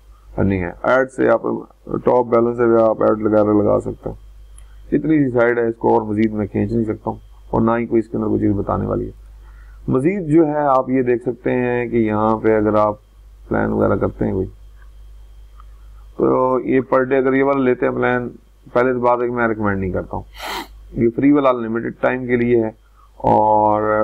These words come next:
दूसरे वाला जो है ये आपका पचास है और ये आपको daily के जो है कितने देगा जी, टोटल आरओआई वन ट्वेंटी फ़ाइव है, ये पचास परसेंट है।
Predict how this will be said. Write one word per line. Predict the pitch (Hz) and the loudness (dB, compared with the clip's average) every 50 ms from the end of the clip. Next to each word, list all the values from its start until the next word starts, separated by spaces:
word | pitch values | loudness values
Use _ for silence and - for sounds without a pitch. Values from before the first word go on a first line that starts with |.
| - - - - - - - - - | -2 -4 -10 -14 -18 -18 -14 -8 -4
दूसरे | - 113 117 - - 139 | -2 -2 0 2 2 2
वाला | 131 135 135 131 | 2 2 2 2
जो | 120 113 110 | 2 2 2
है | 107 107 110 113 113 | 2 2 2 2 2
ये | 110 110 113 110 | 2 4 4 4
आपका | 107 107 107 - 110 | 4 2 0 -2 -6
पचास | 107 110 104 113 107 110 117 117 - - | -6 -2 0 2 4 4 4 2 0 -4
है | 113 104 110 110 113 117 113 | -6 -2 0 2 4 2 2
और | - - 110 107 107 107 | 2 2 0 0 2 0
ये | 107 107 | 0 2
आपको | 104 101 98 - - - 127 135 131 - _ _ - - - - - - - - - - - - - - - - - - - - - - - - | 2 0 -2 -2 -2 0 0 0 -2 -8 _ _ -20 -20 -20 -20 -20 -20 -20 -20 -20 -20 -20 -20 -20 -20 -20 -20 -20 -20 -20 -20 -20 -20 -10 -6
daily | 117 110 117 127 135 139 135 | -2 2 2 2 2 2 0
के | - 113 113 107 | 0 0 0 0
जो | 104 101 98 | 0 -2 -2
है | 98 101 101 | -2 -2 -2
कितने | 101 107 104 110 113 110 | -2 -4 -2 -2 0 0
देगा | 104 104 104 104 107 | 0 0 0 0 -2
जी, | 107 113 | -2 -4
टोटल | 120 - - - - 127 127 131 135 131 | -8 -10 -12 -8 -2 0 0 2 2 2
आरओआई | 123 120 120 120 117 117 117 117 | 2 2 2 0 0 2 2 2
वन | 113 113 110 110 | 0 0 -2 -4
ट्वेंटी | 104 113 110 110 | -4 -4 -2 -2
फ़ाइव | 107 117 113 110 113 113 113 | 0 0 2 2 2 2 0
है, | 110 | 0
ये | 107 107 | 0 -2
पचास | 107 107 104 101 104 104 107 117 | -2 -2 -2 0 0 0 0 -2
परसेंट | 110 107 113 107 104 107 | -6 -4 -4 -4 -4 -6
है। | 104 | -8